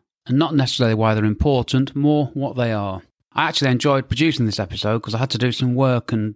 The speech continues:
a bit of research, and I've come out with a list which is longer than any of the other lists which I've found, which is proving that I'm ad-libbing 'cause that's on my script for in a little while.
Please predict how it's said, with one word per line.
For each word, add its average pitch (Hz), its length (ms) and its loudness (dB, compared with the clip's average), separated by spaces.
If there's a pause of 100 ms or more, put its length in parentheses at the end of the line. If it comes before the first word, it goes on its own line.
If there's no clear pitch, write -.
(140)
a 220 140 -14
bit 214 100 4
of 170 80 4
research, 151 600 0
and 143 160 2
I've 143 200 0
come 139 120 2
out 131 140 0
with 127 100 -4
a 113 60 -4
list 120 180 -4
which 107 160 -10
is 113 140 -6
longer 117 240 -2
than 113 300 -2
any 113 180 2
of 104 140 -4
the 110 100 -6
other 104 140 -6
lists 101 280 -6
which 107 220 -8
I've 101 180 -4
found, 107 640 -2
which - 380 -6
is - 120 -10
proving 147 380 2
that 139 100 0
I'm 123 120 4
ad-libbing 131 400 2
'cause 110 140 -4
that's 120 220 0
on 123 80 4
my 120 80 2
script - 360 -2
for 123 180 -2
in 123 220 0
a 120 60 4
little 120 320 -2
while. 104 380 -2